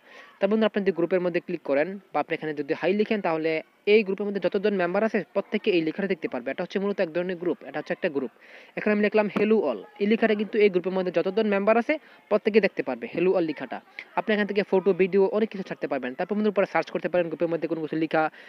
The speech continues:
আপনি history delete করতে পারবেন, notification বন্ধ করতে পারবেন। আপনি এই group থেকে delete বা এই গ্রুপটাকে delete বা group থেকে বেরও হতে পারবেন। এখানে নিচের অপশনে click করেন, delete and leave-এ click করে আপনি group থেকে বের হয়ে চলে যাবেন।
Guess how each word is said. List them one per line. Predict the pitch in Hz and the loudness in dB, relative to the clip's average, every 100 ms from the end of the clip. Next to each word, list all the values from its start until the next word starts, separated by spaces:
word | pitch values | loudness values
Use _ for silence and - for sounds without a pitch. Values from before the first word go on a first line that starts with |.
| - - | -8 -4
আপনি | 165 165 | -2 -2
history | 160 - 175 | -2 0 2
delete | 170 170 | 2 2
করতে | 165 160 | 0 0
পারবেন, | 160 151 156 151 - - 165 | 0 2 0 -2 -10 -10 0
notification | 190 180 185 180 | 0 0 -2 -2
বন্ধ | 165 165 | 0 0
করতে | 151 170 | 0 0
পারবেন। | 156 151 160 160 - - - | 0 0 -2 -4 -14 -8 -4
আপনি | 170 208 | 2 4
এই | |
group | 165 160 | 2 0
থেকে | 185 190 | -2 -2
delete | 143 147 190 | -2 -4 -4
বা | 180 269 330 _ _ | 2 0 0 _ _
এই | 175 | -4
গ্রুপটাকে | 165 185 175 | -2 -2 -2
delete | 160 180 220 | -2 -2 -2
বা | 190 | 0
group | 156 151 | -2 -2
থেকে | 175 196 | 0 0
বেরও | 147 156 214 | 2 4 4
হতে | 190 147 | 2 0
পারবেন। | 160 180 226 | 0 0 -2
এখানে | 175 165 - 160 | -2 -6 -4 -6
নিচের | 160 196 | 0 0
অপশনে | 185 208 | 0 -4
click | 214 151 | -4 -4
করেন, | - 120 | -4 -4
delete | 135 190 190 | -2 -2 0
and | 196 175 | -2 0
leave-এ | 156 165 | -2 -2
click | 220 214 | -4 0
করে | 226 | 2
আপনি | 170 175 | 2 2
group | 156 - | -6 -6
থেকে | 180 196 | -2 -2
বের | 143 143 | 0 0
হয়ে | 147 | -2
চলে | 151 151 | -2 -2
যাবেন। | 143 117 | -2 -4